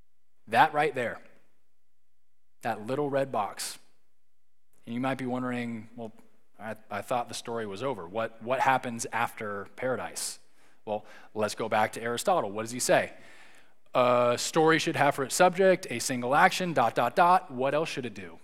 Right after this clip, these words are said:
It should produce the pleasure proper to it."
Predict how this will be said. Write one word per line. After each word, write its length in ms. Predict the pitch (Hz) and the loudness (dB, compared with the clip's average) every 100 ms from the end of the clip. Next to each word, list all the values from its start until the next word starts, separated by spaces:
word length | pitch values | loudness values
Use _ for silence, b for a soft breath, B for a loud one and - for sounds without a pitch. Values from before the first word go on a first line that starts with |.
| - | -6
It 160 | 160 | -6
should 400 | - 147 120 160 - - - - - - - - - - - - | -4 -2 0 -2 -6 -18 -20 -20 -20 -20 -20 -20 -20 -20 -20 -12
produce 680 | - 131 104 120 175 190 - - | -8 -8 -8 -6 -6 -6 -10 -8
the 120 | 139 | -8
pleasure 640 | - 156 151 131 110 110 - | -4 0 0 0 -6 -10 -12
proper 340 | - 123 113 107 | -2 0 0 -6
to 240 | - 127 | -8 -8
it." 160 | 95 | -8